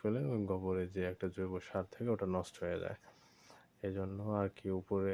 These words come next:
আপনার এই একটা চাল দিয়ে দিতে হবে, আর নিচে যে বৃষ্টির পানি যাতে নাকি না এই গোবরে এসে ধুয়ে না চলে যায়, সেটাও একটু লক্ষ্য রাখতে হবে। আর যদি ধুয়ে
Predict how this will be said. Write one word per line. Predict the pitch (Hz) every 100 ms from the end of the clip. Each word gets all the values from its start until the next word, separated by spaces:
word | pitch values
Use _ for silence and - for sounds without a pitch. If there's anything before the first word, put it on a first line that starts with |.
| 95
আপনার | 92 95 95 92 92
এই | 90 92 92
একটা | - 92 -
চাল | 95 98 98
দিয়ে | 98 98
দিতে | 98 98 98
হবে, | 98 135 151
আর | 107 98 98
নিচে | 95 - 117 127 147 - - - - - 98
যে | 101 92 95
বৃষ্টির | 95 - - 107 -
পানি | 104 101 98
যাতে | 95 98
নাকি | 95 - 101 95 95
না | 95 98 98 101 - - -
এই | 95 95
গোবরে | 98 92 95 92 92
এসে | - 107 107 98
ধুয়ে | - 104 101
না | 101 95
চলে | 98 87 87
যায়, | 98 110 - -
সেটাও | 98 104 101 95
একটু | - 90
লক্ষ্য | 90 - 92
রাখতে | 92 - 92
হবে। | 92 147 - - - - - - 98
আর | 90
যদি | 92 104 95
ধুয়ে | 95